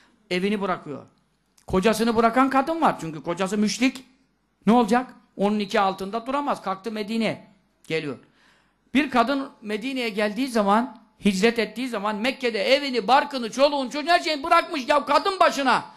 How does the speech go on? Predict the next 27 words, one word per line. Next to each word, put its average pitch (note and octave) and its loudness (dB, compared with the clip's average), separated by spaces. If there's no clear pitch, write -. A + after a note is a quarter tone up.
Mekke, D#4 2
Medine D#4+ -2
ne C4+ -2
kadar E4 -2
uzak. F#4 0
Kalkmış D4+ 0
o D#4 -2
kadar D#4+ 2
yol E4 -2
tepmiş, D#4+ -2
geliyor D#4 4
hicret E4+ 2
ediyor G#3+ -2
kadın F#3+ -4
başına. D3 -10
Sevgi. D3+ -8
Efendimiz A#3 -2
sallallahu A3 -6
aleyhi G3+ -6
ve F#3+ -12
sellem A#3 -6
ona G3 -4
derdi G#3+ -4
ki, D3+ -10
"Yemin G3+ 2
et A3 -2
bakalım." C3 -6